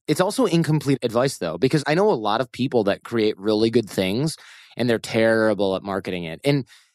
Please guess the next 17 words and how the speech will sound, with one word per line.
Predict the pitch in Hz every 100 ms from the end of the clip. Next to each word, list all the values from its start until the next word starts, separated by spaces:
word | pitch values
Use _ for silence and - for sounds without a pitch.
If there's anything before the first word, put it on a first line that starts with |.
| _
sometimes | - - 139 151 143 127 131 123
they | 123
eventually | 113 113 107 127 131
do | 175
get | 160 104
discovered, | - 101 90 90
which | 92
is | 92
why | 92 87
we're | 104 101
even | 101
talking | 95 101 101 101
with | 92
them | 90 87
now. | 110 131 78 82 - - -
For | - 117 110
example, | 104 107 101 107 101 98 98